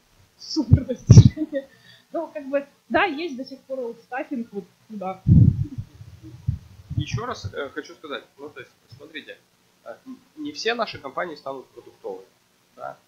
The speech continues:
Speaker 2: не все, э, не все к этому готовы. Э, а даже те, которые попробуют, не обязательно будут успешны.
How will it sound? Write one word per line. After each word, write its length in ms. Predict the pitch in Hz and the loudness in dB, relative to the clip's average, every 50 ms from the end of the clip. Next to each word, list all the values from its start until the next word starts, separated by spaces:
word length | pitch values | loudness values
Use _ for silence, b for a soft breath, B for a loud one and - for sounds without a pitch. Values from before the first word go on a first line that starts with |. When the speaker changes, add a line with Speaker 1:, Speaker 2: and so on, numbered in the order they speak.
| _ _ | _ _
Speaker 2:
не 80 | 123 120 | -20 -20
все, 140 | - - | -16 -16
э, 180 | 196 - - 147 | -16 -16 -16 -18
не 180 | 147 160 160 165 | -18 -16 -18 -16
все 160 | - - 208 | -12 -12 -12
к 60 | 208 | -12
этому 260 | 220 - - 165 160 151 | -12 -18 -16 -16 -14 -12
готовы. 420 | 151 147 - 139 120 101 92 92 - _ _ _ _ _ _ _ _ - | -12 -12 -10 -10 -10 -10 -12 -16 -18 _ _ _ _ _ _ _ _ -12
Э, 300 | 165 151 139 135 131 135 - _ - _ _ _ _ - | -10 -10 -10 -10 -14 -18 -20 _ -20 _ _ _ _ -10
а 80 | 135 139 | -8 -4
даже 220 | 151 185 180 180 | -4 -4 -6 -6
те, 100 | - 202 | -8 -8
которые 280 | 196 175 - 208 180 - | -8 -8 -8 -10 -10 -10
попробуют, 520 | - 160 156 - 196 220 208 190 180 185 | -12 -14 -10 -6 -6 -6 -6 -6 -10 -8
не 60 | 147 | -10
обязательно 320 | 135 139 160 180 175 170 156 | -12 -10 -12 -12 -12 -12 -12
будут 180 | 156 156 - | -12 -14 -16
успешны. 520 | _ _ _ - 139 117 110 - - - | _ _ _ -4 -4 -4 -4 -6 -14 -20